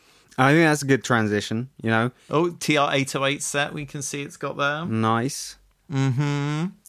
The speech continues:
Speaker 1: So, yeah, I think that's, that's quite a cool idea, uh, for anyone starting out to, to get,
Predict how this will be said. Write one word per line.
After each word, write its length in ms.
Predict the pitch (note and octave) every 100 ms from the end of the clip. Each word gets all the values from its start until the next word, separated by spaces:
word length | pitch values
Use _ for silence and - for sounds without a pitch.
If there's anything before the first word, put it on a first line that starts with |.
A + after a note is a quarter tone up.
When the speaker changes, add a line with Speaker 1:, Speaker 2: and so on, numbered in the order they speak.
| -
Speaker 1:
So, 100 | E3
yeah, 200 | F#3 D#3
I 60 |
think 180 | F3+ G3
that's, 240 | D#3+ C#3 -
that's 180 | D3 -
quite 200 | - D3+
a 40 |
cool 260 | - C#3+ C#3
idea, 540 | B2+ C3 B2+ A#2 G2 - -
uh, 260 | A2+ G#2+
for 220 | - B2+
anyone 360 | C3 B2+ A#2+ G#2+
starting 640 | - - C3+ A#2+ A#2 - A2+
out 500 | A2 G2+ - - - _ _ _ _ _
to, 260 | - - - - _
to 100 | -
get, 340 | A#2+ B2+ A2+